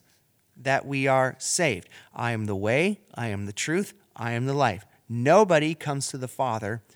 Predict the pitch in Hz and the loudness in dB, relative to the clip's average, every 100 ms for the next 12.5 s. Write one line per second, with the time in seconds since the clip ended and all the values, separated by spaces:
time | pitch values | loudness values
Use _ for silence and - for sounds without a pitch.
0 | _ - - - 123 - 135 131 143 123 | _ -8 -2 -2 -2 -4 -4 -2 0 -2
1 | 95 - - - 120 175 214 165 135 127 | -4 -16 -20 -12 -4 -4 -2 -2 0 0
2 | 143 139 127 _ - 123 117 113 - 95 | 0 -4 -8 _ 0 0 0 0 0 0
3 | 85 87 - _ _ _ - - _ 120 | -6 -12 -20 _ _ _ -20 -20 _ -6
4 | 139 - 147 131 - 131 127 127 123 117 | -2 -2 -2 -6 -4 -2 0 -2 -6 -6
5 | - - 185 170 127 135 120 - - - | -6 -6 -4 -2 -4 -6 -8 -12 -18 -10
6 | 139 - 156 - 160 233 247 233 190 175 | -4 0 0 -2 -4 0 2 2 0 0
7 | - 147 - - 143 175 220 233 208 139 | -2 -4 -4 -4 0 2 2 0 -2 2
8 | 147 143 147 143 135 135 120 117 123 160 | 4 6 4 2 -4 -6 -4 -4 -2 -2
9 | 196 190 - 156 139 151 170 120 135 - | -2 -4 -6 -6 -6 0 2 2 0 -4
10 | - - - 135 151 139 151 147 143 160 | -20 -20 -4 0 0 0 0 0 0 2
11 | 202 214 175 131 139 139 _ _ _ - | 4 4 2 2 0 -4 _ _ _ -6
12 | 170 160 160 160 | 0 0 0 -2